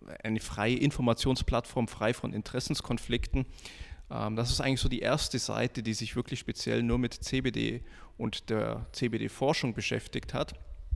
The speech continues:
Und eine Buchempfehlung, die ich noch geben kann, ist C B D, A Patient's Guide to Medical Cannabis, Healing Without the High von, äh, Leonard Lino.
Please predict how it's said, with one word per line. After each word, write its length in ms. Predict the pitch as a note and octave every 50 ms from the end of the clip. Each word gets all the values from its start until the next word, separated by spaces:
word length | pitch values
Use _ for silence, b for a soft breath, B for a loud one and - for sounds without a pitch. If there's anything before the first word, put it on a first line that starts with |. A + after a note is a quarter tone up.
| - - - - - - - - b b b b b b b b b b b b b b b
Und 100 | - F#2+
eine 120 | A#2+ A#2
Buchempfehlung, 800 | - - D#3+ F#3+ - - G3+ F#3 - - - F3 F3+ F3+ E3+ D#3+
die 100 | D#3 D3+
ich 100 | D3 C#3+
noch 200 | C#3+ C3 - -
geben 300 | - C#3 C#3+ D3+ D#3 C#3
kann, 380 | - - - C3+ B2+ B2+ C3+ -
ist 360 | - B2 A#2 - - - -
C 440 | - - - - - - D#3+ D#3+ E3
B 100 | F3 D#3+
D, 300 | - - D3+ D#3 - -
A 40 | -
Patient's 600 | - - - - C3 C#3+ D3 - C#3+ - - -
Guide 280 | - A#2+ A#2 A#2+ - -
to 100 | - A#2+
Medical 360 | A2+ A2+ - - - - A2+
Cannabis, 680 | - - C#3 C3+ C3+ C3+ C#3 D3+ D3 - - - -
Healing 420 | - - D3 C#3+ C#3+ C#3+ C3+ C3 A#2
Without 280 | A#2 - A#2+ A2+ A2+ - -
the 180 | A2 G2 -
High 340 | A2+ G#2+ A2 A#2+ D3+ F#3+ G3 - B B B B B B B B B B B
von, 420 | B - - A#2 A2+ A2+ A2+ A2+ A2
äh, 220 | A2 A2 G#2+ G#2+
Leonard 460 | G#2 G#2 G#2 A#2 C#3 C#3 A#2+ A2+ G#2
Lino. 640 | A2+ G#2+ G#2+ A#2 C3 D3 C3+ A#2 A2+ B2 D#3 G3